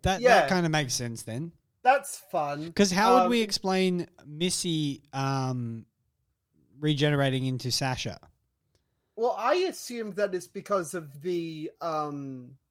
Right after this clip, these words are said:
Speaker 2: because of the Timeless Child thing. He, um, she's like, "Oh, well, everything that the Doctor said was either, was a lie, and I, being the Doctor's friend, uh, will show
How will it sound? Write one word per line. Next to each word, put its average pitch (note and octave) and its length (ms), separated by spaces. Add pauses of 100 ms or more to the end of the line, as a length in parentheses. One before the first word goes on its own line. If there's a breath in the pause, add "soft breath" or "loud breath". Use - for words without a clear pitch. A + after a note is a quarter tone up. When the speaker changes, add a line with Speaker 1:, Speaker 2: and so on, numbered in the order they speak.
(420)
Speaker 2:
because G3 260
of F#3 100
the F#3 80
Timeless F3 400
Child F#3 400
thing. D3 240
He, D3 280 (360)
um, D3 400
she's E3 340
like, D#3 200 (240)
"Oh, E3 300 (680)
well, G3 120
everything G#3+ 460
that E3+ 120
the E3 60
Doctor D#3 440
said D3+ 520
was D3+ 240
either, E3 360 (100)
was E3 220
a D3 60
lie, C#3 500 (460)
and E3 280
I, E3+ 540 (240)
being G#3 160
the G3 100
Doctor's F#3+ 400
friend, A#3+ 580 (680)
uh, F#3+ 300 (120)
will D#3 120
show C#4 580